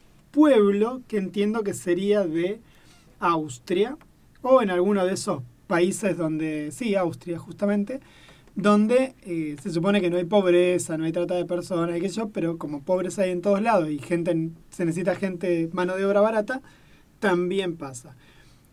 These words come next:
Cuestión que la sacó Netflix y está en este momento Netflix pasando la serie, son seis capítulos también, se llama La Dama de los Muertos. A ver, yo la arranqué por el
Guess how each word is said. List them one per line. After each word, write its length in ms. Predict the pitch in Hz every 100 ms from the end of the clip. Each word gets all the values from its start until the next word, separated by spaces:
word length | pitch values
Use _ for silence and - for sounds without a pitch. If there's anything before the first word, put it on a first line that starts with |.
| _
Cuestión 420 | 269 233 - 320 330
que 120 | 269
la 100 | 220
sacó 340 | - 202 262
Netflix 600 | 269 311 - 180 170 - -
y 140 | 208 202
está 240 | - 269
en 80 | 269
este 260 | 240 -
momento 760 | 226 190 240 240 170 160 151 170 -
Netflix 600 | 180 175 - 202 208 - - -
pasando 600 | 185 - 202 220 240 262 -
la 320 | 185 170 175
serie, 540 | - 247 208 220 254 -
son 380 | - 196 180 175
seis 240 | 220 220
capítulos 500 | 214 226 240 202 190
también, 340 | 151 185 220 214
se 140 | -
llama 340 | 208 214 220 - _ - -
La 320 | 208 190 202 208
Dama 260 | 220 240
de 80 | 196
los 100 | 170
Muertos. 580 | 160 147 135 131 135 - _ _ _ _ _ _ _ _ _ _ - - _ _ _ - -
A 140 | 214
ver, 160 | 170 156
yo 200 | - 277
la 100 | 277
arranqué 320 | 208 180 233
por 180 | 208 208
el 340 | 180 175 196